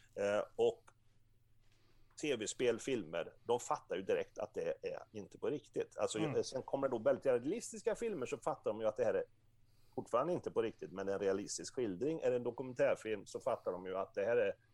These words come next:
Speaker 1: hänt på riktigt, men de kanske berättar det på ett kreativt sätt som ändå är s-,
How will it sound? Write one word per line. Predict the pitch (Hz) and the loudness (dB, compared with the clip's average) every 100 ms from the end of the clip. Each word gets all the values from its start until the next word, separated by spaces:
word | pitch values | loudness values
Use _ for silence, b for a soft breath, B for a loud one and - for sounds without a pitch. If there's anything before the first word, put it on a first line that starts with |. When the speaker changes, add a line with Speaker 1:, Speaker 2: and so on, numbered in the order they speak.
| - | -6
Speaker 1:
hänt | 95 | -4
på | 104 | 0
riktigt, | 107 104 - 101 - | 0 -2 -6 -6 -4
men | 101 104 | -6 -6
de | - 101 | -8 -6
kanske | 98 95 | -6 -8
berättar | 104 104 - - | -2 -2 0 -2
det | 104 | -2
på | 110 110 | 0 0
ett | 98 - b b b - - | 0 -4 b b b -20 -8
kreativt | 104 90 - 92 | 0 0 0 -6
sätt | - 90 - | -2 -2 -2
som | - - 85 | -6 -6 -4
ändå | 95 82 87 | -4 -2 -2
är | 90 | -2
s-, | - | -4